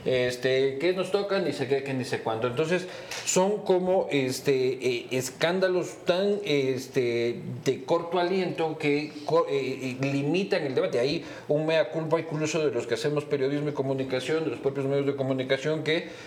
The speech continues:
nos subimos en el debate muchas veces cuando la gente está enardecida por casos puntuales, el caso de María Belén Bernal, por ejemplo, y luego lo dejamos, ¿no? O sea, a mí me hubiese gustado que después del caso de Bernal nos quedemos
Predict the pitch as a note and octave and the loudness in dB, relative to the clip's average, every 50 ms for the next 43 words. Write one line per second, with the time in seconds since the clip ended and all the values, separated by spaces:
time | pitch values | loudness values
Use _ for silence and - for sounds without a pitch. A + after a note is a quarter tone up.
0 | - - C#3 C#3 C3+ C3 - - C3+ C3+ D#3 E3+ F#3+ F#3+ F#3+ - F3 D3 D3 C3+ | -8 -2 0 2 2 2 2 -2 0 0 2 2 2 2 0 0 0 0 0 0
1 | B2+ B2+ C3 C#3 D#3 E3 D#3+ E3 D3+ D3 D#3 D#3 D#3 D#3+ D3+ - D3+ D3+ D3+ D3+ | 0 2 2 2 2 2 0 0 -2 0 0 0 0 0 0 2 2 2 2 2
2 | - - - C3 A#2+ A#2 A2+ A2+ A#2 B2 C3+ C#3+ D3 D3 - - D3 C#3+ C#3+ C3+ | 0 0 0 0 0 0 0 0 2 0 0 0 0 -2 0 0 0 2 2 2
3 | C3 - G#2+ G#2+ - C#3+ E3 F3+ F#3 F#3 F#3 F3+ F3 D#3+ - E3 E3 D#3+ D#3+ D#3+ | 2 2 -2 -4 -2 -2 0 2 2 2 2 0 -2 0 0 0 0 0 -2 -4
4 | - - D#3+ D#3+ D#3+ D3+ E3 D#3+ D#3 E3 F3+ - - - - - - - A#2+ A2 | -4 -4 -4 -4 0 2 2 2 2 2 -2 -6 -8 -12 -14 -16 -14 -12 -10 -2
5 | - C3+ C3 C3 C#3 C#3+ C#3 C#3+ C#3 C#3 C3 B2+ B2+ B2 B2+ B2 C3 C#3 C#3+ C#3+ | 2 2 2 2 2 2 2 4 2 2 2 2 2 2 0 0 2 2 2 2
6 | D3 D3 D3 C#3 D3 D#3 D#3 D3+ - C#3+ C#3 C#3 C#3 C#3 C#3 D3 C#3+ D3 - - | 2 2 0 2 2 0 0 0 -2 -2 0 0 0 2 2 0 0 0 -4 -8
7 | - - - - - - - - - - - - - - - - - - - - | -12 -12 -14 -14 -16 -16 -16 -16 -16 -16 -16 -16 -16 -16 -16 -16 -18 -18 -20 -18
8 | - - C3 B2 B2+ C3+ C#3+ C#3+ D#3 D3+ C#3+ - - - A#2 A2 A2 A#2 A2+ A2 | -6 -4 -2 2 2 2 4 4 2 2 2 0 -2 -6 -8 -6 -2 -2 0 -2
9 | G2+ G2 - D3 D#3 D3+ B2 - F#2 - - - G#2+ A2 B2+ D#3 D#3 - - - | -2 -2 -2 -2 -2 -2 -2 -6 -8 -12 -14 -12 -6 -4 -4 -4 -4 -6 -10 -14
10 | - - - - - - - - - - C3+ B2 A#2 - - - - - - - | -18 -20 -20 -20 -18 -10 -8 -6 0 0 2 2 0 -2 -6 -10 -6 -2 0 2
11 | B2+ C3 C#3 C#3 D#3 D3+ C#3 C#3+ C#3+ - D#3+ D3+ D3+ D#3 C#3+ - B2 G#2+ G2 - | 2 2 2 2 2 0 0 0 2 2 2 2 2 2 0 -2 -2 -4 -4 -4
12 | - - - D3 D3 C#3 D3+ C#3+ C3+ - C#3+ C3+ - - D3 C#3 C3 B2 B2 C3 | -4 0 0 0 0 2 0 -2 0 0 0 0 2 0 0 2 2 0 0 0
13 | C#3 D3 D#3 D3 - - A#2+ A#2 B2 C3 C#3+ C#3+ C#3 - | 0 0 0 -2 -2 -2 0 0 2 2 2 0 0 -2